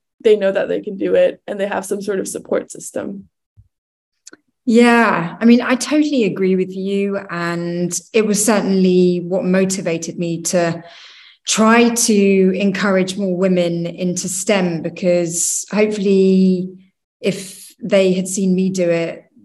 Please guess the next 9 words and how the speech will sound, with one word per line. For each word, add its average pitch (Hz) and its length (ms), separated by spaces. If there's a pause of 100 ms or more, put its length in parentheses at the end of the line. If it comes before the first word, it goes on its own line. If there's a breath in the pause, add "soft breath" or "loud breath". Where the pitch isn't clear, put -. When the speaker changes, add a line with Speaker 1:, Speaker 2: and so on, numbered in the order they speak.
(120)
Speaker 2:
they 180 760 (520)
could 196 400 (220)
give 175 220
themselves 185 520
permission 180 460
to 170 120
do 180 140
it 175 120
themselves. 180 800